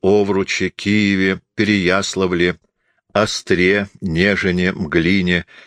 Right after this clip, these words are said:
Чернигове, Почепе, Козельце, Новгород-Северске, Стародубе —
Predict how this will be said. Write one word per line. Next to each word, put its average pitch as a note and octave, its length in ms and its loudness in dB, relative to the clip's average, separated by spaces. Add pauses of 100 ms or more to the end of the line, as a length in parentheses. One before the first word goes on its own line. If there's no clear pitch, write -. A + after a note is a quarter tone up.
Чернигове, F#2+ 760 0
Почепе, F#2 760 0
Козельце, F2+ 840 -2
Новгород-Северске, F2 1200 -2
Стародубе — F#2 720 -2